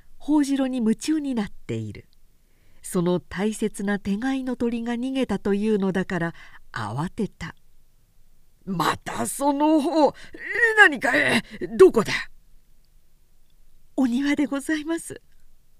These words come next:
幸恵は素早く父を導いて、そこを走り去っていった。「やっ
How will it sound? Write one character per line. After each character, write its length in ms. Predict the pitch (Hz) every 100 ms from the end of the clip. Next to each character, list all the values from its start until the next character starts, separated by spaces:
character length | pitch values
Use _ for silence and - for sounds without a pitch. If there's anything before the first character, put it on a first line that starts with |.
| - - - - - _ _ - - - - - - 220
幸 420 | 233 - 247 226
恵 60 |
は 140 | 226 226
素 180 | - 214
早 260 | 285 285
く 260 | - 202 196 - - -
父 380 | - - - 277
を 100 | 202
導 560 | 175 170 - 180 196 170
い 40 |
て、 300 | - 123 131 - - -
そ 220 | - 180
こ 340 | - 202 190
を 120 | 185 - -
走 360 | - - 196
り 100 | 202
去 180 | 226 226
っ 60 | - -
て 80 | -
い 80 | 120
っ 40 |
た。 160 | - - - - 107 - - - - _ - - - _ _ _ -
「や 180 | 143
っ 40 | 110